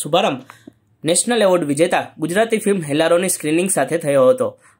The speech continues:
આ તકે આયોજિત પત્રકાર પરિષદમાં જે સી આરના નિર્માણકર્તાઓ રમણીકલાલ, ઇલેશભાઈ તથા મનન ભદ્રા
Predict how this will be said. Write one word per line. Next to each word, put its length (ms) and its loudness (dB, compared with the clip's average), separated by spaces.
આ 120 -2
તકે 240 -2
આયોજિત 460 -2
પત્રકાર 400 -2
પરિષદમાં 760 -4
જે 120 -2
સી 200 -2
આરના 200 0
નિર્માણકર્તાઓ 920 0
રમણીકલાલ, 580 -2
ઇલેશભાઈ 480 0
તથા 260 -6
મનન 300 -4
ભદ્રા 400 -6